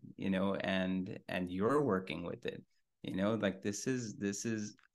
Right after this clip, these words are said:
for us to observe, this is for us to guide, and that's it, you know, like, so, and so that's, that's a focus that we have moving into, into, uh, our practice, you know, in twenty twenty-three.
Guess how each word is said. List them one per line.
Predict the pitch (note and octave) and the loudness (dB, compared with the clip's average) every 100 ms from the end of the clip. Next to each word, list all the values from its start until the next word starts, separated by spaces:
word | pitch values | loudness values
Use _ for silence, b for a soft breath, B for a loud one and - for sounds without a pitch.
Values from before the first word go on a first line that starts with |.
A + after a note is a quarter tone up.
| _ _ _ | _ _ _
for | A2 G#2 | 4 6
us | G#2+ - | 6 2
to | - G#2+ | 0 2
observe, | G2 G2 G2 A2+ A2+ | 2 2 4 4 2
this | G#2 G2+ | -2 -2
is | A2 F#2+ | -4 -4
for | - F#2+ | 0 4
us | F#2+ G2 - - | 4 2 -4 -8
to | F2+ | -4
guide, | F2+ F#2+ F#2 F#2+ G#2 A2 - b b - | -2 -4 -2 0 0 -2 -10 b b -2
and | G2+ | 2
that's | G#2+ G#2+ - | 2 2 0
it, | D3+ - - C3+ | 0 0 -6 -8
you | - F#2+ | 0 2
know, | G2 G#2+ B2 B2 - | 4 2 0 -4 -6
like, | - G2 F#2+ | -2 0 0
so, | - G2 G2 G2 | 0 2 4 2
and | G2 G2+ | 2 -2
so | - A2 | -4 2
that's, | G2+ - - - | 2 2 -6 2
that's | G2 F#2 | 2 2
a | G#2 | -2
focus | - G2+ F#2 F2+ - | -2 -2 -2 -4 -6
that | F#2+ | -4
we | F2+ F2+ | -2 -2
have | F#2+ F2 F2 | 0 0 -2
moving | G2+ F2 F#2 | -4 -4 -4
into, | F#2 F#2 F#2 F2+ F#2 - A#2 - | -2 -4 -4 -6 -4 -6 -8 -6
into, | F#2 F#2 - F#2+ F#2+ F2 | -6 -6 -4 -4 -2 -4
uh, | - _ - - | -8 _ -20 -4
our | G2 | -2
practice, | F#2+ G2+ F2+ - - - - - | -2 0 -2 -2 -6 -6 -8 -4
you | F#2 | -2
know, | F2+ | -2
in | F2+ F#2 G2+ B2 | -2 -4 -6 -8
twenty | - G2 F#2+ | -10 -6 -4
twenty-three. | F#2 F#2+ F2+ F2 F#2+ F#2+ | -4 -2 -4 -2 -2 -2